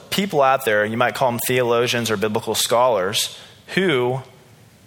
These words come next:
look at the script, the same scriptures we look at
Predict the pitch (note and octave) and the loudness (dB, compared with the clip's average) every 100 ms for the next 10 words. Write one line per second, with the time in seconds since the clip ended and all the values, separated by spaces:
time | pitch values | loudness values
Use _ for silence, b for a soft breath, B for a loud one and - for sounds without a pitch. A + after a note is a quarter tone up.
0 | - - - - D3+ F3 F3 C#3+ - D3+ | -20 -20 -16 0 0 2 0 -2 2 0
1 | - - D3 D#3+ E3+ - D#3+ D#3 D#3 C3+ | 2 0 2 2 0 0 0 0 -2 -2
2 | A2 C3+ C#3 B2 G#2+ G2+ - | -2 0 0 2 2 2 0